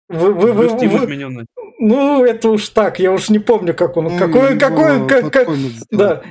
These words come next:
Speaker 1: я уж не помню, какой он там у меня в детстве был, то есть, если на таком вот, то полнометражка из детства, такая с прикольным Джокером, снятая в со-, в современной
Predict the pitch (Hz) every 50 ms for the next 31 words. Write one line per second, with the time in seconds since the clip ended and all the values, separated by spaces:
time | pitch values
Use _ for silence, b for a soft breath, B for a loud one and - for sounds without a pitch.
0 | - 185 208 254 254 262 247 233 214 214 254 294 294 233 214 220 202 - - 214
1 | 202 196 156 - 202 185 175 175 175 175 170 180 175 165 160 202 247 247 - -
2 | - 196 170 156 160 151 139 135 127 - - 160 147 147 - 185 175 - - 175
3 | 175 175 156 190 196 190 - 190 160 147 147 139 135 - B B B B B B
4 | B B B _ _ _ _ - 196 208 214 202 196 175 135 - _ _ _ _
5 | _ _ - - 208 208 208 208 208 214 214 - 220 233 247 214 - - - 208
6 | 202 196 175 160 156 170 208 233 247 220 - - - - - 185 190 185 175 170
7 | 160 156 147 - _ _ _ _ - 185 180 180 - 220 214 202 190 170 - -
8 | - - 190 185 - 208 196 185 190 180 170 160 165 196 220 220 214 - 185 170
9 | 165 160 151 - - - 185 202 196 175 - 180 170 160 151 147 143 - b b
10 | b b b b b b b b _ - - - 202 190 185 190 - _ _ _
11 | _ _ _ _ _ - - - - 214 202 208 247 240 233 240 226 202 180 180
12 | 175 175 156 151 143 147